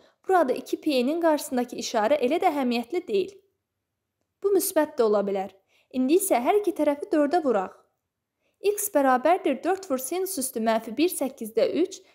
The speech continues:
çıx səkkiz pi n alırıq. Həmçinin bu mavi bərabərlikdə də hər iki tərəfin tərsini tapaq. Pi çıx x böl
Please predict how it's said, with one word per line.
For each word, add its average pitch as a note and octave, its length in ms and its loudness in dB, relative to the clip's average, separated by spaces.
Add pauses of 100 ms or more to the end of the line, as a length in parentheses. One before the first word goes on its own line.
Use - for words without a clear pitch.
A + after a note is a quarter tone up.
(120)
çıx G#4 300 -4
səkkiz E4 420 0
pi B3+ 220 2
n A#3 100 0
alırıq. F#3 360 -4 (260)
Həmçinin D#4 500 2
bu F#4 120 -4
mavi D#4+ 280 4
bərabərlikdə A3+ 800 2
də E4+ 140 2 (340)
hər G#4 140 0
iki G#4 180 0
tərəfin C#4 380 2
tərsini C#4 420 -2
tapaq. G#3 380 -8 (240)
Pi A4 80 6 (160)
çıx - 180 -2
x - 320 -2
böl A#3+ 140 4